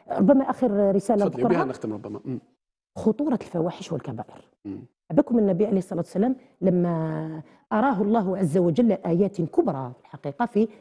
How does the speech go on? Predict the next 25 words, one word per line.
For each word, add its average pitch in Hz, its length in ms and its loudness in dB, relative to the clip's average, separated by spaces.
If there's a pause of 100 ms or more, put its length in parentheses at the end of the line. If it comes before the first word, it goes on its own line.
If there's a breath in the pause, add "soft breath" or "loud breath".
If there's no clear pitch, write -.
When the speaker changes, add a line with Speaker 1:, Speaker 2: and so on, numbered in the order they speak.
(120 loud breath)
Speaker 1:
الإسراء 196 360 -4
والمعراج، 135 520 -2 (260)
Speaker 2:
مم. 113 200 -10
Speaker 1:
وكان 285 280 6
من 262 120 4
بين 269 340 4
ما 208 100 0
رأى 196 240 -2
في 185 340 2 (560)
نعيم 196 460 4
أهل 156 280 -2
الجنة، 175 380 2 (180)
رأى 170 140 -8
الشهداء 170 640 -2
ورأى، 175 320 -2 (480 soft breath)
ورأى 233 400 2
كذلك 196 520 2
عذاب 180 480 2 (120)
أهل 151 220 0
جهنم، 190 460 2 (320 soft breath)
ومن 202 240 6
بين 330 260 6
الذين 226 400 4
رأهم 180 320 0
يتعذبون 147 600 0